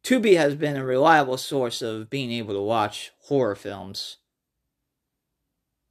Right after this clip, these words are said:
Yeah, I definitely recommend people to, to give it a watch. You know, if you're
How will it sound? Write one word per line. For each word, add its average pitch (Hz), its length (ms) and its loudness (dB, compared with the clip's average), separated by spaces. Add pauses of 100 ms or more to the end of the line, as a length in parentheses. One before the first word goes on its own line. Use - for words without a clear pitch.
(2250)
Yeah, 381 140 2
I 175 100 4
definitely 190 640 0
recommend 180 480 2
people 180 460 2
to, 156 520 0 (1000)
to 156 120 4
give 180 260 4
it 190 360 4
a 165 360 -2
watch. 196 760 2
You 147 140 -10
know, 170 300 -6
if 165 200 -8
you're 151 460 0